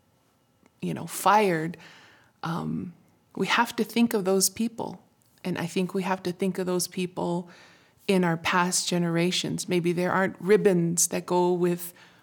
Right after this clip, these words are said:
who they were. Maybe there wasn't that moment where they were in the spotlight. But if that person didn't work as hard as they did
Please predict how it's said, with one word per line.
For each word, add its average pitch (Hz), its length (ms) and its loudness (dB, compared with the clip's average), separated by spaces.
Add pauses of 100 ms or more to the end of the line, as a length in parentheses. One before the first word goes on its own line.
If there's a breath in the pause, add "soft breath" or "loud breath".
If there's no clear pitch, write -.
(120)
who 214 260 2
they 180 180 2
were. 165 380 -2
Maybe 175 300 -2
there 190 240 2
wasn't 190 440 2
that - 220 -4
moment 196 560 2
where 165 400 -2 (680 loud breath)
they 190 120 8
were 175 140 4
in 170 220 0
the 170 80 -4
spotlight. 160 840 -2 (580)
But 190 200 2
if 165 160 -4
that - 280 -4
person 196 600 0
didn't 226 400 0
work 202 320 0
as 175 140 -6
hard 190 400 0
as 196 160 0
they 170 220 -4
did 170 460 -4